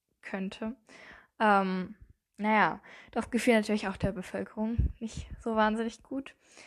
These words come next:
Ähm, deswegen folgten daraufhin monatelange Massenproteste, ähm, auf dem Maidanplatz in Kiew.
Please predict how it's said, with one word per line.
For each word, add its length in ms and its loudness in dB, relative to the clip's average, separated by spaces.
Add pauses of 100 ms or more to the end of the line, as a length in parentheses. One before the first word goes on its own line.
(340)
Ähm, 320 4
deswegen 600 0
folgten 600 2
daraufhin 800 4
monatelange 880 0
Massenproteste, 1300 -2 (180)
ähm, 360 -6
auf 180 -6
dem 320 -6
Maidanplatz 1040 -4
in 300 -8
Kiew. 380 -6